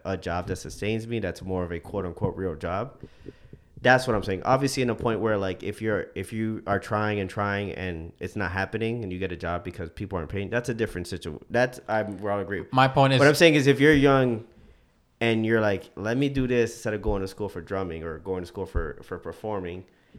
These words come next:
Speaker 1: I'm doing this to be able to always be sure and confident myself that I'll be able to pay myself," instead of leaning into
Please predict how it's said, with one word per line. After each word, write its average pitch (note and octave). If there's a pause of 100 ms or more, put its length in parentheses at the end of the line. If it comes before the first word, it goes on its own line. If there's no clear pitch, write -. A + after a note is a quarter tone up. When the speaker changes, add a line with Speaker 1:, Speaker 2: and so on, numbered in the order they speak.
(160)
Speaker 1:
I'm G#2
doing A#2
this G#2+ (440)
to A2
be A2
able G#2
to G2 (140)
always A#2
be G#2+
sure A2+
and G2+
confident G#2
myself G#2+
that G2+
I'll F#2
be G2
able E2+
to E2+
pay F#2+
myself," E2+
instead -
of E2+ (560)
leaning A#2+
into G2+